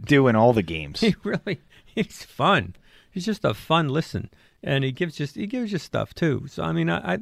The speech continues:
Speaker 2: I thought it was a real, a really plus, plus three weekend for him. I mean, everything they hit on, just about everything. Harper's, like,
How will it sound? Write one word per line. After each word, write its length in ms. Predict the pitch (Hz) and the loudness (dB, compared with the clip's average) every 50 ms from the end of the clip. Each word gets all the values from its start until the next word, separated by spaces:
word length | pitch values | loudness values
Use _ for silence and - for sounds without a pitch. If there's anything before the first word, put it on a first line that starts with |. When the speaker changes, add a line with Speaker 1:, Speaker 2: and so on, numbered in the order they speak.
| - | -4
Speaker 2:
I 120 | - 208 262 | -4 -4 -4
thought 240 | - - 262 254 247 | -2 -2 -2 -2 0
it 60 | 233 | -2
was 140 | 220 190 185 | -2 -2 -2
a 80 | 175 | 0
real, 240 | 175 202 214 202 - - - _ _ _ _ _ _ _ | 0 0 -2 -2 -4 -10 -18 _ _ _ _ _ _ _
a 40 | 220 | -4
really 360 | 226 247 262 240 226 196 180 - _ _ _ _ _ _ _ | 0 2 2 2 2 0 -2 -6 _ _ _ _ _ _ _
plus, 420 | - - - 233 233 - - - 285 233 214 196 196 - _ _ _ | -12 0 2 2 2 2 0 -6 -20 -20 -20 -20 -20 -20 _ _ _
plus 340 | - - 226 233 - - - | -6 0 0 0 0 -2 -6
three 340 | - 165 165 202 214 202 170 | -8 -2 0 2 2 2 2
weekend 520 | 143 165 175 - - 139 120 113 110 98 | 0 0 0 0 2 2 2 2 0 -2
for 220 | - - 131 110 | -4 -4 -4 -2
him. 60 | 110 113 | -2 -2
I 40 | |
mean, 120 | 127 135 - | -4 -4 -2
everything 580 | - 185 185 208 180 - 175 143 113 110 104 - _ - _ _ - | -2 0 0 0 -2 -2 0 0 0 -2 -4 -8 _ -20 _ _ -2
they 100 | 175 175 | 0 2
hit 160 | 185 226 226 240 | 4 4 4 2
on, 140 | 233 226 190 | 2 0 0
just 200 | 214 202 - - | -2 -2 -2 -2
about 240 | 208 196 208 196 180 | -2 0 2 2 2
everything. 400 | 190 208 220 254 214 - - - | 2 0 0 -2 -2 -2 -4 -4
Harper's, 600 | - 110 - 170 - - 202 190 190 180 - - | -2 -2 -2 -2 -2 0 0 0 0 -2 -2 -4
like, 200 | - 69 143 127 | -4 -4 -4 -4